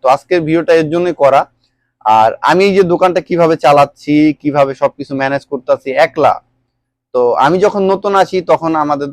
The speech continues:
আমার এই দোকানে, আহ, আমি একাই ছিলাম। তো আমার, আহ, মালিক ছিল সৌদি মালিক, তো সে আমাকে বুঝাইছে, ইশারা দিয়ে বুঝাইছে,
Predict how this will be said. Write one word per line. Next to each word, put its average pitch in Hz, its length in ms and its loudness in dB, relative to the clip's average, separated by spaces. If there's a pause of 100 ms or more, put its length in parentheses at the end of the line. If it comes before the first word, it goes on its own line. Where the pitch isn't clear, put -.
আমার 127 280 -2
এই 139 80 0
দোকানে, 131 440 -6 (720)
আহ, 107 300 4 (200)
আমি 135 200 0
একাই 165 260 4
ছিলাম। 117 440 -4 (120)
তো 131 60 -2
আমার, 135 220 0
আহ, 123 460 -2
মালিক 139 320 0
ছিল 135 220 -6
সৌদি 123 300 -6
মালিক, 117 280 -6 (100)
তো 143 80 -14
সে 160 240 -2
আমাকে 147 320 0
বুঝাইছে, 139 500 -4
ইশারা 143 320 0
দিয়ে 135 120 -4
বুঝাইছে, 135 460 -6